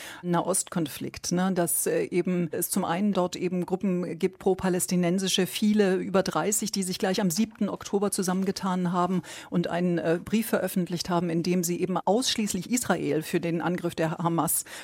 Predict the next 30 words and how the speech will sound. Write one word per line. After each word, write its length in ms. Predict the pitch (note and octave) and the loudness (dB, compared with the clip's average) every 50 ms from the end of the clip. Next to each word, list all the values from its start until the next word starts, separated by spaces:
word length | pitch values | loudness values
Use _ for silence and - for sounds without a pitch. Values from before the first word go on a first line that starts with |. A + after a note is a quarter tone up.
| - - | -10 -4
verantwortlich 840 | - F#3 F3 F3 E3+ - E3+ E3+ - - F3 E3 - - - - F#3 - | 0 0 0 0 0 0 -2 -2 0 0 -2 -2 -2 -4 -8 -6 -4 -2
gemacht 320 | F#3 F3 E3 D#3 - - | 0 0 0 -2 -2 0
haben, 340 | F#3 F3 F3 F#3 F3+ E3+ - | 2 2 2 2 0 0 0
Israel 400 | F3+ E3+ - - E3+ E3+ E3+ E3+ | -2 0 0 0 0 2 2 0
in 100 | E3 E3 | 0 0
diesem 220 | D#3+ D#3 D#3+ E3+ | 0 0 0 -2
Schreiben 320 | - - - E3 E3+ E3+ D3 | 0 2 2 2 2 2 2
als 160 | D#3+ D#3+ - | 0 0 0
Apartheidstaat 800 | F3 - - G3+ F#3 - F#3+ F3+ E3+ - - - E3 D#3 - | -2 -2 0 0 0 2 0 -2 -2 -2 -2 0 -2 -2 -2
bezichtigt 520 | - - - - F3+ - - - D3+ - - | -4 -4 -4 -4 -4 -4 -4 -4 -4 -2 0
haben 240 | D#3 D#3+ D#3+ F3 D#3+ | 2 2 2 2 0
und 140 | F3 F3 | -2 -2
so 80 | - E3 | 0 2
weiter. 300 | E3+ D#3 E3 G#3 G#3+ G#3 - - - - - - - - | 2 2 4 4 2 0 -2 -6 -14 -14 -14 -8 -2 0
Danach 440 | F#3+ F3 F3+ E3+ F3 G3 G#3+ - | 2 2 2 0 -2 -2 -2 -2
gab 220 | - F#3+ F3 - F3+ | 0 0 0 0 0
es 240 | E3+ - - - - | 0 0 0 -2 -2
alles 320 | - E3 F#3+ F#3+ F3+ - | -2 -2 -2 0 2 0
mögliche 340 | G3+ F#3 - G3 - G#3 F3 | 0 0 0 -2 0 0 2
Demonstrationen, 840 | F#3+ F#3+ G3 F#3+ - - G3+ G3 - - G3 F#3+ F#3+ F#3+ F#3+ F#3 - | 2 2 2 0 0 0 0 0 0 0 0 0 2 0 0 0 0
auch 180 | F#3 F#3 F3+ | 0 -2 -2
von 320 | - - G#3 G3 F#3+ F#3 - | -2 0 0 2 2 0 0
pro-israelischen 800 | - G3 F#3+ - F#3 - - A3 - - G3 G3+ G3 F#3+ - G3+ | 2 2 2 2 2 -2 -2 -2 -2 -2 0 0 0 2 2 0
Gruppen. 440 | F3+ - F#3 F3+ F3+ - F#3+ F3 | 0 2 0 0 2 2 0 0
Es 180 | D#3+ F3 - - | 0 0 0 0
gab 260 | G#3 F#3 F#3+ - - - - | 0 0 0 -2 -6 -6 -4
eine 240 | E3+ G3 F#3 F#3 E3+ | -2 -2 0 0 2
Hausbesetzung 680 | F#3 F#3 - - - F3 F3 F#3 F3+ - - F#3 F3+ E3 | 2 0 0 0 0 2 2 2 2 2 0 0 0 0
von 240 | - - F#3 F#3 | 0 0 0 0
einer 340 | - F3+ F3+ F#3 F#3 F3+ F3+ | 0 0 2 4 4 4 2